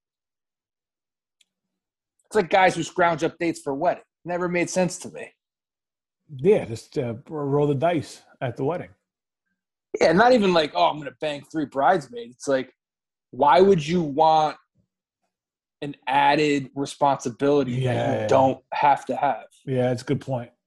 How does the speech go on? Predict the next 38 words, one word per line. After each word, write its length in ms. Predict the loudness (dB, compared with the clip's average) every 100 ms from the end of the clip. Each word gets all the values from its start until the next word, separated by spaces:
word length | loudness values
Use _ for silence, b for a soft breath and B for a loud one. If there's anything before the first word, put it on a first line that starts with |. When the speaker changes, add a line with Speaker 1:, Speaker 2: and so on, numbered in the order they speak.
| _ _ _ -6
Speaker 2:
Yeah, 220 | -2 0
well, 120 | 0
she's 180 | -2 -6
a 40 |
Speaker 1:
That 220 | 2 4 4
Speaker 2:
bad 80 |
Speaker 1:
chick 160 | 2 2
Speaker 2:
drunk 180 | 2 0
or 40 |
Speaker 1:
is 120 | -4
your 140 | -2 -2
Speaker 2:
something. 80 | -4
Speaker 1:
responsibility 840 | -6 -4 -4 -6 -6 -2 -2 -4
from 180 | -12 -20
the 60 | -18
time 300 | -2 -2 -2
you 80 | -8
pick 300 | -4 -4 0
her 180 | 0
up 200 | 2 0 -4 _ _ _ _ _
to 80 | -10
the 60 | -10
time 400 | -2 0 0 -4
you 80 | -10
bring 140 | -2
her 60 | 0 2
Speaker 2:
Oh, 120 | 0
Speaker 1:
home. 220 | 0 0 0
Speaker 2:
yeah, 300 | 0 -2 -4
if 80 |
she, 120 | -4 -4
she 200 | 0 -2
does 360 | -2 -2 -2 0
something. 500 | -4 -2 -4 -4 -4
Yep, 320 | 0 0 -2 _ _
you're 140 | -4
absolutely 380 | -2 -2 -2 -4
right. 300 | 0 -2 -2